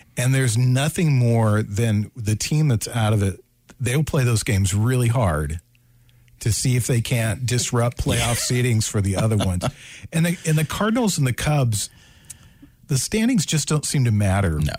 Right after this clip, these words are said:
Speaker 1: when they play each other.
Speaker 2: Not for that
Speaker 1: It
Speaker 2: rivalry,
Speaker 1: doesn't,
Speaker 2: they
Speaker 1: it
Speaker 2: don't.
Speaker 1: doesn't ever seem to matter s-,
Speaker 2: Mm-hmm.
Speaker 1: so much when those two teams, I mean, it, it's, it's, and it's got a little,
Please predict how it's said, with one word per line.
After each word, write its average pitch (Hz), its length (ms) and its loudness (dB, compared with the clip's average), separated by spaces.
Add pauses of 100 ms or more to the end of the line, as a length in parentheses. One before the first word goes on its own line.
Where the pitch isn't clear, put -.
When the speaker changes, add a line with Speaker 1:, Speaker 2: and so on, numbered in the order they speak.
Speaker 1:
when 113 160 0
they 104 120 0
play 101 280 0
each 90 200 -2
other. 78 400 -2
Speaker 2:
Not 71 180 0
for 80 80 -2
that 60 160 -2
Speaker 1:
It - 40 0
Speaker 2:
rivalry, 151 160 2
Speaker 1:
doesn't, 151 220 0
Speaker 2:
they 131 80 -2
Speaker 1:
it 123 40 0
Speaker 2:
don't. 117 180 0
Speaker 1:
doesn't 185 340 0
ever 127 200 0
seem 123 300 0
to 107 60 -2
matter 104 560 0 (160)
s-, 87 240 0
Speaker 2:
Mm-hmm. 110 200 -2
Speaker 1:
so 123 180 0
much 113 300 0
when 113 140 2
those 110 220 0
two 123 160 -2
teams, 104 360 -2
I 131 60 0
mean, 123 360 2 (680)
it, 143 260 -4
it's, - 440 -4
it's, 131 280 -2 (160)
and 131 180 2
it's - 300 -2 (260)
got 151 260 -2
a 170 60 0
little, 127 720 0